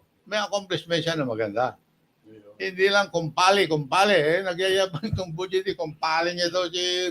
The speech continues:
Speaker 1: Bongbong.
Speaker 2: Close friend, ah.
Speaker 1: Oo, tsaka ito naman si
Speaker 2: Kumpare.
Speaker 1: si animal na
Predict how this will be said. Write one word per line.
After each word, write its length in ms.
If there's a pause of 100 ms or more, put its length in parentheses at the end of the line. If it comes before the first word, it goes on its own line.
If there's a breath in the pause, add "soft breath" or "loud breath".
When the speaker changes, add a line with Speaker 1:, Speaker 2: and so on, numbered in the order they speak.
Speaker 1:
Bongbong. 560
Speaker 2:
Close 480
friend, 320
ah. 160
Speaker 1:
Oo, 400
tsaka 320
ito 80
naman 400
si 160
Speaker 2:
Kumpare. 480 (240)
Speaker 1:
si 80
animal 480
na 320